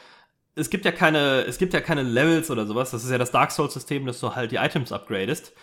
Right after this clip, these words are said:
Und dadurch, dass der Schwierigkeitsgrad aber immer dein höchstes Item ist,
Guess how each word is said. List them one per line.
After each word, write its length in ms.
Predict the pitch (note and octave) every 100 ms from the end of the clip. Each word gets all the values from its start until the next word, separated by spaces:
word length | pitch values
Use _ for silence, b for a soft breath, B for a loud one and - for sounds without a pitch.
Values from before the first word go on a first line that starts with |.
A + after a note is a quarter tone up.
| b b b
Und 180 | - C#3+
dadurch, 220 | D3 G3
dass 100 | F#3+
der 80 | D#3+
Schwierigkeitsgrad 760 | C3+ G#3+ G#3 D3 - A2+ A#2+ - B B
aber 260 | - C3+ -
immer 160 | F#3
dein 180 | G3+ E3+
höchstes 300 | D#3 G3 D3+
Item 300 | - F#3+ F#3
ist, 320 | G#2+ A3 -